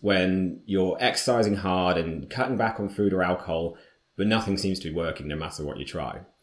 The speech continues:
Now, often this plateau can be really frustrating, but the thing is,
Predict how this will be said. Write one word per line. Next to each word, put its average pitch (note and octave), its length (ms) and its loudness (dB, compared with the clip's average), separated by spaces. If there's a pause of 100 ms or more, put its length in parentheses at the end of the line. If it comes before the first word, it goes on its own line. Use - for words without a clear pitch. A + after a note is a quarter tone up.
(760)
Now, G2 340 4
often G2+ 800 0 (640)
this B2 160 6
plateau G#2+ 640 4 (220)
can G2 100 -4
be F#2+ 180 0
really G2+ 420 4
frustrating, F2+ 640 -2
but F2 100 -4
the A2+ 100 0
thing C#3+ 200 8
is, - 440 2